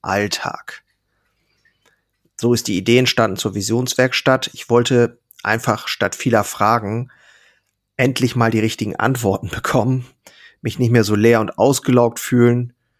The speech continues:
denn ich hatte wirklich dieses Gefühl, mir selber hinterherzulaufen. Trotz tausender Dinge, die wir ja alle auf dem Zettel haben, fühlte ich mich fast gelangweilt, satt und überreizt.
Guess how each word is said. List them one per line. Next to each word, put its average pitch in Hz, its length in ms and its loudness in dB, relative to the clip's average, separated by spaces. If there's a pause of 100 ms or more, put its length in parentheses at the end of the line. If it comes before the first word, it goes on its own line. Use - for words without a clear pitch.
(360)
denn 120 240 2
ich - 360 -10
hatte 113 260 0
wirklich 123 260 0
dieses 110 280 -8
Gefühl, 123 720 2 (380)
mir 113 220 -2
selber 110 260 2
hinterherzulaufen. 101 920 -4
Trotz - 360 -2
tausender 143 540 2
Dinge, 135 560 0 (880)
die 110 160 0
wir 113 100 6
ja 107 160 4
alle 107 200 2
auf 107 100 -4
dem 104 120 -6
Zettel 107 360 0
haben, 113 400 -2
fühlte 113 220 -4
ich - 120 -12
mich 113 120 -8
fast - 260 -8
gelangweilt, 110 720 -2 (640)
satt - 420 -2
und 120 160 -2
überreizt. 101 880 -4